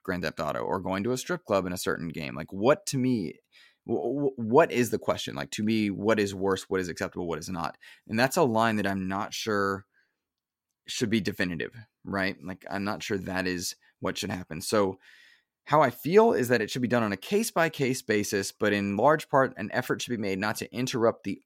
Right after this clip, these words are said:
art of an artist's creation, and certain warnings should be there for people to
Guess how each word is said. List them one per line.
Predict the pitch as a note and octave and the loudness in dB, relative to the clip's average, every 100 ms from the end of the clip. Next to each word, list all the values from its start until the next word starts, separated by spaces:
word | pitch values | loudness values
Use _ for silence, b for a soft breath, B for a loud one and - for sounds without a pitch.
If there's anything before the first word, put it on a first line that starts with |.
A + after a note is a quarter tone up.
| - | 2
art | C3+ G2+ - - b b b | 4 4 0 -20 b b b
of | G2 G2 | -2 -2
an | F#2 | 0
artist's | F#2+ G2+ F#2+ - | 2 4 2 -2
creation, | - F#2 F#2 - C#3+ F3+ b b b b - | -4 -2 -2 -2 -4 -6 b b b b -2
and | A2+ G#2 G2+ G2 - | 2 2 0 -4 -10
certain | - C#3+ A2 G#2+ G2+ | 0 0 0 -2 0
warnings | A2 G#2 G2 | 0 0 -2
should | - | -4
be | F#2 F#2+ F2+ - - | -2 -2 -2 -6 -10
there | F#2+ G2 G2+ F#2+ F2 - | -2 2 4 4 2 -4
for | G2 | -8
people | G2 - - | -8 -6 -8
to | - F2 D#2+ D#2 | -6 -6 -6 -8